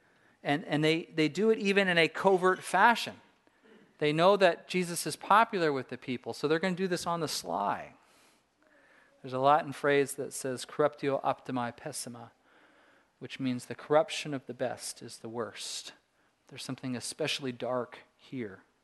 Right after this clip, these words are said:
And so what I, what I want to show you this, and you're all going, "Thanks for painting this darkness. Eric, don't you know we're heading into the winter here?" We gotta get the canvas right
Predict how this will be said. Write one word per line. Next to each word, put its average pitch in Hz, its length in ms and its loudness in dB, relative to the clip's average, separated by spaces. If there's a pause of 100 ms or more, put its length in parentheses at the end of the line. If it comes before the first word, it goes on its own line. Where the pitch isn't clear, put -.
(1500)
And - 80 -8
so 175 80 2
what 175 140 8
I, 175 80 8
what 175 200 4
I 170 80 6
want 202 300 4
to 175 100 -4
show 196 200 4
you 165 160 4
this, 143 260 2
and 127 80 -2
you're 131 140 4
all 139 80 6
going, 120 240 0 (100)
"Thanks 254 220 2
for 143 100 0
painting 196 360 2
this 139 120 0
darkness. 160 500 4
Eric, 175 220 -6
don't 226 240 4
you 240 60 6
know 180 200 6
we're 180 140 4
heading 180 240 2
into 180 240 -2
the 135 100 0
winter 180 400 -2
here?" 233 280 -4 (1300)
We 147 120 -4
gotta 214 200 2
get 214 160 0
the 196 60 -8
canvas 202 600 -2
right 127 320 -2